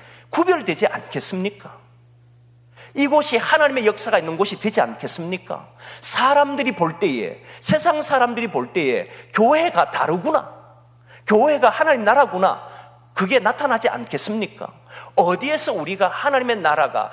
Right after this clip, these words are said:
하나님의 역사가, 하나님의 능력이 있다는 걸 보이겠습니까? 이미 과학과 기술은 우리 살아가는 모든 문제를 해결하고 있는데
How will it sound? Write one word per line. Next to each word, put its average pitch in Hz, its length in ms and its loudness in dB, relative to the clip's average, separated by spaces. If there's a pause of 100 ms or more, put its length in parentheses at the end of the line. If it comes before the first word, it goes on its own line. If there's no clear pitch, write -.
(120)
하나님의 269 460 2
역사가, 165 380 -2
하나님의 262 340 0
능력이 247 360 0
있다는 135 260 0
걸 147 320 -2
보이겠습니까? - 880 -8 (580)
이미 262 480 -2 (140)
과학과 180 840 -2 (360)
기술은 208 600 -2 (300)
우리 220 360 -2
살아가는 202 480 2
모든 311 420 2
문제를 190 380 -2
해결하고 220 480 0
있는데 147 440 -4